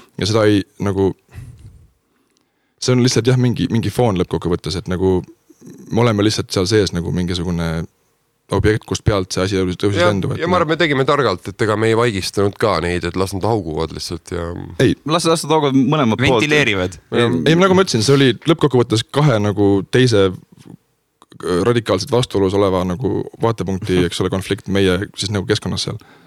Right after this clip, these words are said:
Speaker 4: Ja teie olete siis
Speaker 1: Inimesed
Speaker 4: server.
Speaker 1: <laughs> Ei.
Speaker 3: Me olime, jah, me
Speaker 1: Seal ei
Speaker 3: kandsime
Speaker 1: olnud,
Speaker 3: ette lihtsalt,
Speaker 1: seal
Speaker 3: jah.
Speaker 2: Ei, see
Speaker 1: kui sa
Speaker 2: päris, see oli
Speaker 1: sekkud
Speaker 2: päris naljakas, kus mingid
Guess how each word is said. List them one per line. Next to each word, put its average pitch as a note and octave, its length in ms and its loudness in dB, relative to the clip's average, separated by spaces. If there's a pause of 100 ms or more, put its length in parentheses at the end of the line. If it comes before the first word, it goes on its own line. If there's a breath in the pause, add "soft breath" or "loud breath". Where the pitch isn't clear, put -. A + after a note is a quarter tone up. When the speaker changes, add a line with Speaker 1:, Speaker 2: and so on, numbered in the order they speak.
(720 soft breath)
Speaker 4:
Ja G2 140 0 (100)
teie G#2 160 0
olete F#2 160 -6
siis B2+ 80 4
Speaker 1:
Inimesed C#3+ 240 4
Speaker 4:
server. F#2+ 300 0 (240)
Speaker 1:
<laughs> - 260 2
Ei. F3+ 80 6
Speaker 3:
Me D3+ 140 4
olime, C3 240 4
jah, C3+ 240 4
me - 80 0
Speaker 1:
Seal B2+ 160 4
ei A#2+ 180 0
Speaker 3:
kandsime F3+ 320 4
Speaker 1:
olnud, F#3+ 140 4
Speaker 3:
ette A#2 160 -2
lihtsalt, E3 320 0
Speaker 1:
seal G#2+ 80 2
Speaker 3:
jah. A#2+ 140 0 (120)
Speaker 2:
Ei, D#3 140 0
see E3+ 100 -6
Speaker 1:
kui E3 80 4
sa F3 140 4
Speaker 2:
päris, - 20 4
see A3 80 4
oli F#3+ 140 2
Speaker 1:
sekkud F#3 180 2
Speaker 2:
päris D#3+ 160 2
naljakas, D#3 480 0
kus F2 220 -10
mingid A2+ 240 -2